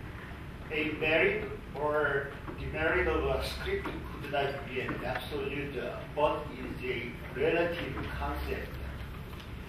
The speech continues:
as one cannot describe the outstanding features of a thing without knowing others of the same kind. The Koreans whose knowledge of the, uh, phonographic writings was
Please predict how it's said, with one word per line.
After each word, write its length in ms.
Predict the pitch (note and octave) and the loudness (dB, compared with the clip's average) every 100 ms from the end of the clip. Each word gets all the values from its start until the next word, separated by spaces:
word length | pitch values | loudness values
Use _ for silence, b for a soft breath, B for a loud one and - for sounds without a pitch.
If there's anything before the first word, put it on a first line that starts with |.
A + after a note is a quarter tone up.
| - - - | -8 -8 -2
as 200 | C3+ - | -2 2
one 360 | - C#3 - - | 6 6 6 2
cannot 580 | E3+ E3 F3 E3 E3 | -2 -2 4 4 4
describe 680 | C#3 C#3 - C#3 C3+ C3+ C3+ - A2+ | -2 -4 -4 6 8 8 6 0 -4
the 80 | - | -2
outstanding 840 | C#3 - - - D#3+ D#3 F#3 F3+ | 0 2 0 -4 -4 0 0 0
features 520 | - D3+ D3 C#3+ - | -2 -2 -2 -2 0
of 260 | - - - | 0 0 0
a 160 | - - - | -2 -4 -4
thing 340 | - - - - - - - A#2+ | -2 -2 -4 -6 -8 -8 -8 -6
without 500 | A#2+ A#2 B2 B2 A#2 | 0 4 6 4 0
knowing 400 | A2+ A2+ A2+ - | -2 -2 -2 0
others 360 | C3 C3+ D3 - - | 2 2 2 -2 -4
of 140 | - - | -4 -4
the 160 | - - - | -6 -6 -4
same 220 | - - - | -4 -2 -2
kind. 320 | - - - - - - - - - - - - - - - | -2 -4 -4 -6 -8 -8 -8 -8 -10 -10 -8 -6 -4 -4 -4
The 80 | - - | -4 -2
Koreans 460 | - - D#3+ D#3+ E3 - - | 0 2 4 4 2 -2 -2
whose 320 | - - - C3+ | -2 -2 -2 2
knowledge 460 | B2+ - D#3 D#3 | 6 6 4 0
of 180 | B2+ A#2+ A2+ - | -2 -2 -4 -4
the, 320 | - - - | -4 -4 -4
uh, 320 | - - - - - | 0 0 0 -4 -4
phonographic 680 | - - - - - - - - | -2 -2 2 4 4 2 -4 2
writings 600 | C3+ D3 D3 C#3+ B2+ - - - - - - - - - | 4 6 2 0 -2 -4 -6 -6 -8 -8 -6 -4 -4 -4
was 120 | - | -4